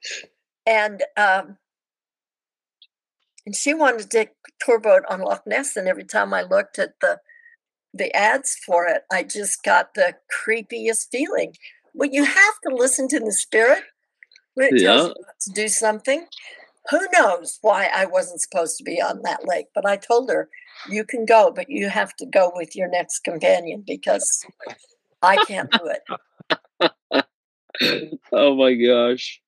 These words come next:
Speaker 1: Yes, and I'm not one that believes in ghosts. I believe in spirits, but I don't believe in ghosts.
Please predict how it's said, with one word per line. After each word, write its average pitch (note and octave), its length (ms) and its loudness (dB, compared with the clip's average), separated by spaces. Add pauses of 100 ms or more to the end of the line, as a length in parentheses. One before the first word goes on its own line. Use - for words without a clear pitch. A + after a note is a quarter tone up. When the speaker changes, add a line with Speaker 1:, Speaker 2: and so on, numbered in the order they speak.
Speaker 1:
Yes, A3 520 2
and G3 140 0
I'm C4 140 2
not B3+ 280 2
one A#3 200 2
that G3+ 160 -2
believes G#3 360 -6
in F#3+ 180 -8
ghosts. - 640 -4 (320)
I A3+ 120 2
believe B3+ 340 -2
in F#3+ 140 -6
spirits, F3+ 720 -2
but F#3+ 120 0
I F3+ 120 2
don't F#3+ 180 -8
believe F3 280 -10
in F3 160 -16
ghosts. - 340 -10